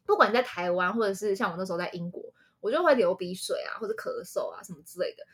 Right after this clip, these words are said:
然后我因为我要上班，我就不希望我自己就是太病重，<laughs> 所以我就会希望就是在感冒真的发酵之前，我就先吃药，然后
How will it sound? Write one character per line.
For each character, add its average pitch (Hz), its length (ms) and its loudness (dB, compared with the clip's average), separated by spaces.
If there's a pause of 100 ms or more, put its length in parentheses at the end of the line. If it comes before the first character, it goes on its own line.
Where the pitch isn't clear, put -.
(120)
然 254 120 2
后 285 80 6
我 202 160 6
因 240 120 -4
为 269 60 0
我 262 40 4
要 190 160 2
上 185 280 -6
班， 165 200 -8
我 170 80 -8
就 226 140 6
不 233 100 -4
希 240 140 -4
望 202 100 -4
我 160 80 -10
自 190 140 -12
己 - 200 -18
就 202 120 -12
是 170 240 -8 (280)
太 220 160 -6
病 175 300 -8
重， - 260 -2 (140)
<laughs> 185 100 -12
所 240 200 8
以 226 160 6 (260)
我 220 100 2
就 277 160 10
会 262 440 6 (260)
希 - 240 0
望 233 180 6
就 214 120 2
是 214 420 6
在 196 360 4
感 170 300 -2
冒 208 240 2
真 226 220 2
的 208 100 2
发 190 280 0
酵 196 200 0
之 185 200 -12
前， - 340 -6
我 185 140 -2
就 226 120 2
先 196 240 -2
吃 180 360 -10
药， - 280 -2 (320)
然 180 140 -4
后 208 340 6